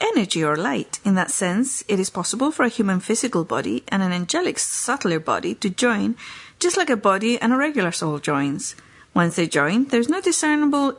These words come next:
difference between the person who has a regular soul or a person who has an angelic soul. <laughs>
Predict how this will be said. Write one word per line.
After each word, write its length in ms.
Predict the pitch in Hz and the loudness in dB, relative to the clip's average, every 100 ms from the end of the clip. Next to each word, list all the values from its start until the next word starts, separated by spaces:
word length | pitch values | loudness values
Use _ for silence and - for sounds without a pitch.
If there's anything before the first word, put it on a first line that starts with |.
| - | -2
difference 420 | 330 - 185 160 | -2 0 0 0
between 360 | - 202 202 202 | -4 -2 0 0
the 60 | 208 | 0
person 360 | 226 233 226 | 0 2 2
who 120 | 233 | 2
has 180 | 214 226 | 0 -2
a 80 | 226 | -2
regular 380 | 254 370 208 165 | 0 0 0 -2
soul 360 | - 196 240 - - - - | -2 0 -2 -4 -18 -20 -4
or 100 | - | 0
a 60 | 359 | 2
person 380 | 285 240 262 247 | 2 2 4 2
who 140 | 247 | 2
has 320 | 202 190 196 - | 2 0 -2 0
an 100 | 214 | 2
angelic 500 | 202 185 156 143 - | 2 0 -4 -6 -6
soul. 340 | - 156 156 | -6 -4 -6
<laughs> 60 | - | -10